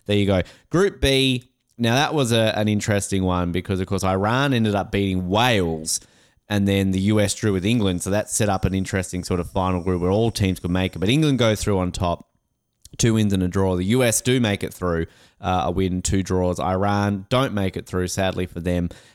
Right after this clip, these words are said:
And Wales don't even come out of it with a win. Poor old Gareth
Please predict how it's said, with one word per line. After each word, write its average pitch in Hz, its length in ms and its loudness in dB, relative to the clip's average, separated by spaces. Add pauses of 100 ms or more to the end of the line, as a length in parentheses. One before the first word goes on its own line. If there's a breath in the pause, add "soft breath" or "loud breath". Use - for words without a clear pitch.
(160 loud breath)
And 92 340 0
Wales 95 540 2
don't 104 200 0
even 95 180 0
come 90 200 -2
out 87 120 0
of 85 80 -4
it 82 80 -4
with 87 120 -2
a 85 40 0
win. 85 280 -2
Poor 95 200 0
old 90 200 -2
Gareth 85 340 -2